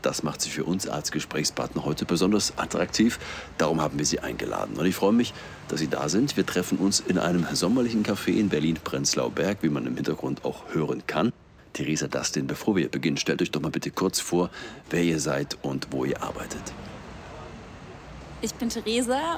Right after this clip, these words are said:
Speaker 2: und ich bin Maßschneiderin an der Stiftung Oper in Berlin und nähe, äh, Herrenkostüme für die drei Opernhäuser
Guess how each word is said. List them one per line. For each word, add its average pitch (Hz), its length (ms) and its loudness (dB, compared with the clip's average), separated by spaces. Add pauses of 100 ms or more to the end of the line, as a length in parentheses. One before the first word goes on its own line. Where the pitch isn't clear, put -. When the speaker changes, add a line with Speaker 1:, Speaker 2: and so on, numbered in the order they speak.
Speaker 2:
und 196 160 -4 (120)
ich 202 380 -6
bin 190 400 0
Maßschneiderin 214 1080 4
an 196 180 0
der 190 160 2
Stiftung - 580 -2
Oper 220 340 2
in 196 140 0
Berlin 247 560 4 (140)
und 196 520 -2
nähe, 208 640 4 (140)
äh, 180 300 4
Herrenkostüme 233 960 2 (200)
für 214 440 6 (360)
die 208 100 -2
drei 202 300 4
Opernhäuser 190 840 2